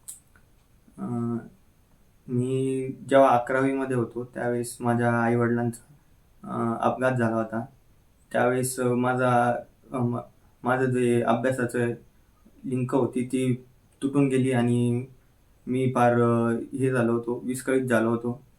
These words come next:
पण, अं, नंतर बारावी झाल्यानंतर मा-,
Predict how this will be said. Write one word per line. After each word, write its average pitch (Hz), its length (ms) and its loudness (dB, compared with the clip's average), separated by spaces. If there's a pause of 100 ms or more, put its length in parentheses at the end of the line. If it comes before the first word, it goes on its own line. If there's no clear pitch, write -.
(460)
पण, 120 200 0
अं, 117 240 2
नंतर 127 340 2
बारावी 131 420 6
झाल्यानंतर 120 640 2
मा-, 120 260 2